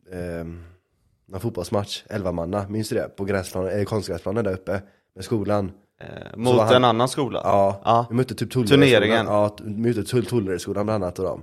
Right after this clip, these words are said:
Speaker 2: Ja, det
Speaker 1: Eh,
Speaker 2: kommer jag ihåg.
Speaker 1: Ja, och så var det här, då var ju sen, vi var inte tillräckligt många i våran årskurs, så vi tog ifrån de yngre också.
Speaker 2: Ja.
Speaker 1: Så då var det med lite
Speaker 2: De var ju fler än oss, de yngre.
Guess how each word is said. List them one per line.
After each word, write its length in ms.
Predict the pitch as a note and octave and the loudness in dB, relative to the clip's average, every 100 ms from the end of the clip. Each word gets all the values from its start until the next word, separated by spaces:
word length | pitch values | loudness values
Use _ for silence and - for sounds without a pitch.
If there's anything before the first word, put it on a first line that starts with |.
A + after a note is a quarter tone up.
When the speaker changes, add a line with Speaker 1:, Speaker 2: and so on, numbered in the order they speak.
| - | -4
Speaker 2:
Ja, 380 | A2 A2+ - _ - _ _ | 0 0 -4 _ -20 _ _
det 380 | A2+ A2 A2+ A2 | -4 0 0 -2
Speaker 1:
Eh, 60 | A2 | -6
Speaker 2:
kommer 260 | G#2 G2+ | -10 -10
jag 80 | G2+ | -10
ihåg. 200 | A#2 - - - - _ _ | -10 -12 -14 -14 -20 _ _
Speaker 1:
Ja, 140 | G2 G#2+ | 2 2
och 100 | A2 | 2
så 80 | A2 | 2
var 240 | G2 F2+ | 4 2
det 100 | G2+ | 0
här, 160 | G2+ G#2 | -2 0
då 140 | A2 | 2
var 160 | G#2+ G#2 | 4 2
ju 80 | |
sen, 500 | F#2+ F#2 F#2+ G2 F#2 - | 0 -2 -2 -4 -8 -16
vi 240 | - G#2 A2 | -16 -2 4
var 120 | A2 | 4
inte 120 | G#2+ | 4
tillräckligt 280 | G2+ G2+ G2+ | 0 0 0
många 240 | G#2 F#2+ | 0 2
i 40 | G2 | 2
våran 300 | G#2 F#2+ G2+ | 2 2 2
årskurs, 280 | F#2 F#2+ F2+ | -2 -4 -4
så 80 | |
vi 80 | G2 | -4
tog 200 | F#2+ F#2 | -4 -6
ifrån 200 | F#2+ G#2 | -4 -2
de 120 | F#2 | -2
yngre 320 | F#2 F2+ F2 F#2+ | -4 -4 -2 -4
också. 280 | - - - _ - | -4 -10 -12 _ -2
Speaker 2:
Ja. 280 | A2 G#2+ G#2+ _ _ | 0 0 -4 _ _
Speaker 1:
Så 60 | F#2+ | -6
då 80 | F#2+ | -2
var 160 | F#2+ | 2
det 80 | F#2+ | 2
med 300 | F#2 E2+ E2 | 0 -4 -6
lite 500 | F2 - E2 D#2+ E2 - _ _ _ - | -8 -8 -8 -6 -8 -14 _ _ _ 2
Speaker 2:
De 240 | B2 B2+ | 4 6
var 120 | C#3 C#3 | 6 4
ju 80 | |
fler 280 | A#2 A#2 A2 | 2 0 0
än 100 | G#2 | 0
oss, 360 | A2+ - - - | -4 -8 -16 -12
de 220 | A2 A2 | -8 -8
yngre. 280 | G2+ F#2 - | -8 -10 -14